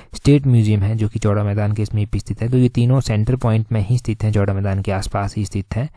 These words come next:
हमने टैगोर केंद्र भी पढ़ा है, टैगोर केंद्र भी शिमला में स्थित है। ये हमने गिरिराज पत्रिका में पढ़ा है, previously एग्जाम में पूछा जा चुका है, तो वो भी आपने साथ में नोट करना है, ध्यान रखना है कि कहाँ पर स्थित है।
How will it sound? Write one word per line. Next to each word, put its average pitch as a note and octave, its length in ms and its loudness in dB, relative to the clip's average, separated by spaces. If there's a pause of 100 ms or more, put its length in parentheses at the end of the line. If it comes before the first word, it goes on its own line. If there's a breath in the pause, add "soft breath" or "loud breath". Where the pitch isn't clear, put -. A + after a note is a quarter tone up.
हमने B2+ 240 6
टैगोर A#2+ 440 6
केंद्र A#2+ 360 2
भी A#2 120 2
पढ़ा G2+ 220 0
है, G2 160 -2
टैगोर G#2+ 360 0
केंद्र G#2+ 280 0
भी G#2+ 100 2
शिमला G#2 320 -2
में G#2 140 -2
स्थित F#2+ 260 -8
है। G2+ 100 -4
ये G#2+ 140 -4
हमने A2 220 0
गिरिराज G#2 360 0
पत्रिका G#2+ 420 -4
में F#2+ 180 -4
पढ़ा G2+ 180 -4
है, G2+ 100 -4
previously G2+ 420 -2
एग्जाम G2+ 380 -2
में F#2+ 140 -4
पूछा G2+ 200 -4
जा G2 120 -4
चुका G2 240 -8
है, G2 60 -6
तो G#2 120 -6
वो G2+ 140 -2
भी G2+ 180 -2
आपने A#2 280 -2
साथ G#2+ 240 -2
में G#2+ 100 -2
नोट G#2+ 220 -2
करना G#2+ 240 -2
है, G#2+ 100 -2
ध्यान G#2+ 300 0
रखना G#2 220 -2
है G2+ 140 -2
कि G#2+ 100 -6
कहाँ G2+ 260 -4
पर G#2 140 -2
स्थित - 300 -8
है। A2+ 140 -4